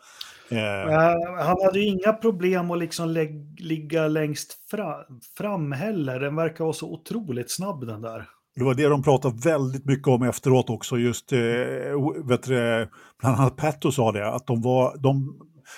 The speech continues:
Speaker 1: Eh, de var nästan chockade över farten där som han kunde när han,
Speaker 2: Mm.
Speaker 1: när han väl fick fri luft, liksom. Och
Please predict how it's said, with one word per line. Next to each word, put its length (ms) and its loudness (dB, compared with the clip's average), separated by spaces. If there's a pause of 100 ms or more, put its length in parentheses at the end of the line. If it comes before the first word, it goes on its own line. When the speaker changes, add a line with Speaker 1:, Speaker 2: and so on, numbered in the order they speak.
(340)
Speaker 1:
Eh, 280 -2 (580)
de 160 6
var 100 6
nästan 320 0
chockade 420 2
över 120 6
farten 420 2
där 160 0
som 140 -6
han 140 -4
kunde 600 0 (100)
när 140 -2
han, 140 2
Speaker 2:
Mm. 200 -10
Speaker 1:
när 120 -2
han 80 4
väl 340 0
fick 200 -6
fri 260 -2
luft, 320 0
liksom. 320 -8
Och 120 -2